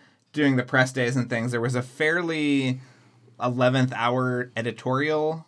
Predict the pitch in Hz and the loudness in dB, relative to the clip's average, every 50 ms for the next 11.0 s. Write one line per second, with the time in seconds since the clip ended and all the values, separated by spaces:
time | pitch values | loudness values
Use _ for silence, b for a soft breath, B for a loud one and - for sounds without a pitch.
0 | _ _ - - 139 147 151 147 156 151 147 160 160 160 160 165 165 165 165 - | _ _ -10 -6 -4 -2 -2 -2 -2 -4 -4 -6 -8 -8 -8 -10 -12 -14 -16 -20
1 | _ _ _ _ - - 127 135 131 127 123 123 131 123 123 117 - 131 113 110 | _ _ _ _ -6 -4 -2 0 2 0 2 2 0 0 0 -2 -2 -2 -2 -2
2 | - - 120 110 110 113 120 123 123 131 131 - - 131 135 139 135 135 131 151 | -4 -4 -2 0 0 0 0 0 -2 -4 -6 -6 -6 -4 -2 -2 -2 -2 0 2
3 | 156 156 151 _ _ - 127 127 180 175 165 156 - - _ - - - - 196 | 0 0 0 _ _ -14 -4 2 4 4 4 4 2 -2 _ -14 -2 4 6 6
4 | 226 226 220 190 139 - - 160 139 127 123 - - 123 127 131 127 131 131 127 | 6 6 4 2 2 2 4 4 6 6 4 4 4 4 6 6 6 4 2 0
5 | 127 - - 123 120 123 123 117 117 113 110 104 107 107 110 113 - 110 110 107 | -2 -2 0 0 0 0 -2 -2 -2 -2 -2 -2 -6 -10 -10 -8 -6 -6 -6 -6
6 | 107 110 104 104 113 104 104 107 104 104 - - - - 113 110 110 104 98 107 | -6 -8 -8 -8 -8 -8 -8 -8 -8 -8 -8 -10 -10 -8 -8 -8 -8 -8 -8 -10
7 | 98 104 - 113 107 104 104 107 104 101 104 104 101 - 117 127 127 120 123 139 | -10 -10 -10 -8 -8 -8 -8 -6 -6 -6 -4 -6 -6 -4 -2 0 0 0 0 -2
8 | 160 175 165 131 127 107 107 104 - - 107 101 104 - 107 101 101 113 120 113 | -2 -2 -4 -4 -4 -4 -4 -4 -6 -6 -10 -8 -6 -4 -4 -4 -4 -4 -6 -8
9 | 120 104 98 101 104 104 107 104 101 101 - - 117 110 - 101 104 104 - 110 | -8 -12 -12 -10 -10 -10 -10 -10 -10 -12 -10 -12 -12 -10 -8 -8 -8 -8 -10 -12
10 | 101 92 90 95 - - 110 104 92 - 69 - _ - - 92 82 78 67 - | -14 -14 -14 -16 -12 -12 -12 -10 -12 -14 -18 -20 _ -20 -16 -14 -14 -14 -14 -16